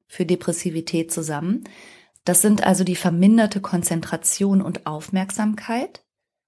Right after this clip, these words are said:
das verminderte Selbstwertgefühl, manchmal auch Gefühle von Schuld und Wertlosigkeit, eine negative Zukunftsperspektive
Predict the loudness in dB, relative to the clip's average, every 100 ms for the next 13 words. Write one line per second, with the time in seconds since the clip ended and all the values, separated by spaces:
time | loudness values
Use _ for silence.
0 | _ -4 0 4 6 6 4 0 2 2
1 | 2 -2 -4 -4 -4 -8 -12 -12 -10 -6
2 | -6 -10 _ _ _ _ _ _ _ _
3 | _ _ _ 2 2 2 2 4 4 0
4 | -4 -2 0 2 2 2 -2 -6 -4 -4
5 | 2 2 2 0 -8 -4 -2 2 2 0
6 | -2 -2 -2 -6 -4 -2 -2 -8 -20 _
7 | _ _ _ _ _ -20 _ 6 6 8
8 | 6 4 2 0 2 2 -2 0 -2 0
9 | -2 -2 -6 -8 -8 -4 -6 -6 -10 -10
10 | -14 -14 -4 -4 -4